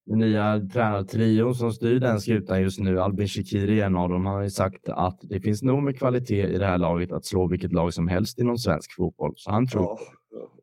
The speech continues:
Speaker 2: ja.
Speaker 1: Eh, ja.
Speaker 2: Så varför, varför håller de på sånt? Så det där uttalandet är så jävla korkat.
Speaker 1: Ja, så jag vet inte. Det är väl vi som gör en stor grej av det. Det är väl, som tränare kan man... Det är väl inte jättekonstigt citat egentligen.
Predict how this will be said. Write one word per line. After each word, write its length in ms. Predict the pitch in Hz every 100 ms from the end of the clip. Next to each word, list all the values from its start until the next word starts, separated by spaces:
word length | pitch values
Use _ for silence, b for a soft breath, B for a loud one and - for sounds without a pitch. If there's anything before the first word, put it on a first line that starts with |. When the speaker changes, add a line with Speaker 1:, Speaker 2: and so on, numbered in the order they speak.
| _ _
Speaker 2:
ja. 80 | 82
Speaker 1:
Eh, 180 | 78 69 64
ja. 160 | 85
Speaker 2:
Så 80 | 82
varför, 260 | 143 156 - -
varför 260 | 135 -
håller 200 | 131 123
de 100 | 117
på 240 | 107 107 92
sånt? 300 | 104 - -
Så 180 | 139
det 60 | 143 135
där 140 | 113 110
uttalandet 440 | 104 104 95 92
är 40 |
så 140 | 92 104
jävla 580 | 98 104 95 85 101 -
korkat. 460 | - 101 - - - - _ _ _ _
Speaker 1:
Ja, 240 | - - -
så 220 | - -
jag 80 | 73
vet 220 | 78 78
inte. 180 | 90 -
Det 100 | 80
är 40 | 85
väl 100 | 85
vi 140 | 87
som 180 | - 90
gör 80 | 85
en 60 |
stor 200 | - 92
grej 280 | 90 82 87
av 160 | 85 82
det. 100 | 82
Det 120 | 90
är 40 |
väl, 180 | 92 95 -
som 220 | - 95
tränare 500 | 101 92 82 82 98
kan 180 | 104 98
man... 460 | 95 90 - -
Det 100 | -
är 40 | 80
väl 120 | 80
inte 200 | 85 87
jättekonstigt 760 | 85 87 - 87 80 78 - _ -
citat 460 | - - 85 82 -
egentligen. 420 | 76 82 - -